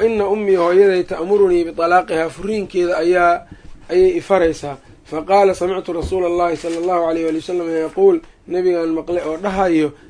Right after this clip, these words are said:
"Alwaalidu waalidku awsadu abwaabil janna, jannada albaabadeeda ka ugu dhexeeya weeyaan, ama awsadu abwaabil janna, jannada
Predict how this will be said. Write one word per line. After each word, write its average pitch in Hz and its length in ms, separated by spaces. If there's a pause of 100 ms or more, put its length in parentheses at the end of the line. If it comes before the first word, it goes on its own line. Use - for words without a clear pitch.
(100)
"Alwaalidu 180 880
waalidku 185 500 (320)
awsadu 175 520
abwaabil 160 580
janna, 151 400 (460)
jannada 190 440
albaabadeeda 165 960 (680)
ka - 160
ugu 202 240
dhexeeya 156 460
weeyaan, 143 380
ama 160 200
awsadu 175 480
abwaabil 170 500
janna, 175 280
jannada 180 400